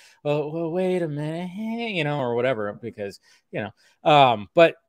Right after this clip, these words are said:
yeah, it was just, yeah, I like, I like how they did that. They did that, like, reverse thing because, yeah, "Now get outta here," you know, and stuff like that. That's a good scene,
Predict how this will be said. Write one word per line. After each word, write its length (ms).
yeah, 280
it 140
was 100
just, 280
yeah, 200
I 100
like, 200
I 140
like 240
how 180
they 140
did 200
that. 200
They 80
did 160
that, 260
like, 240
reverse 480
thing 380
because, 300
yeah, 180
"Now 100
get 320
outta 360
here," 420
you 120
know, 120
and 120
stuff 220
like 200
that. 260
That's 180
a 40
good 180
scene, 300